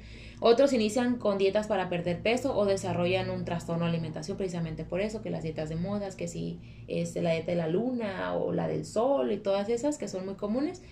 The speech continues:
entonces la, las empiezo a hacer porque son, son muy, muy comunes.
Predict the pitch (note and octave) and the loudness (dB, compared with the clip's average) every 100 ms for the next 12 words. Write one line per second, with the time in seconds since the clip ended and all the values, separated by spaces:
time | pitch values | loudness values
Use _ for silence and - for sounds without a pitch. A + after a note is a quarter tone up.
0 | - - G3 G#3 F#3+ G3 F#3+ F#3 F#3 F3+ | -16 -4 0 2 2 4 2 2 -2 0
1 | F#3+ G#3+ A#3+ A#3 A3 F3+ - F3+ F#3 F#3 | 0 0 0 -2 -2 -4 -2 -2 -2 -8
2 | - - - - F#3+ G3+ G#3 G3+ F#3+ F3+ | -10 -16 -16 -2 2 4 4 2 2 0
3 | F#3 F#3 F3 | 0 -2 -4